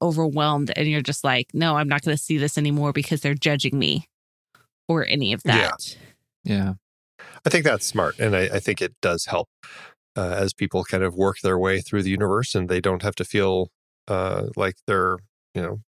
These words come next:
Speaker 2: left behind. So
Speaker 1: Yeah.
Speaker 3: Well, yeah, it's so much of the gift of what the M C U has done is it's, it has made these things so accessible,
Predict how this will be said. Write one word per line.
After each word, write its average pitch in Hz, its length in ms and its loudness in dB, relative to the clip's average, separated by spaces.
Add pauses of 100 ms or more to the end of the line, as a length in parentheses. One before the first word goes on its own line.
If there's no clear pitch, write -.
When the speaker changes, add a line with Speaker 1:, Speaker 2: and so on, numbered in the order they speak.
(120)
Speaker 2:
left 104 260 0
behind. 131 380 -2
So - 200 -10 (120)
Speaker 1:
Yeah. 160 240 -4
Speaker 3:
Well, 202 120 2
yeah, 240 220 0
it's 147 140 -2
so 220 100 2
much 220 180 0
of 160 80 4
the 143 100 2
gift 147 280 0
of 135 100 2
what 120 200 2
the 123 120 0
M 139 160 4
C 139 180 0
U 131 180 4
has 107 240 0
done 120 340 2
is 92 160 0
it's, 107 160 -2
it 117 260 2
has 104 200 2
made 101 460 4
these 101 340 2
things 98 640 0
so 101 600 2
accessible, - 760 0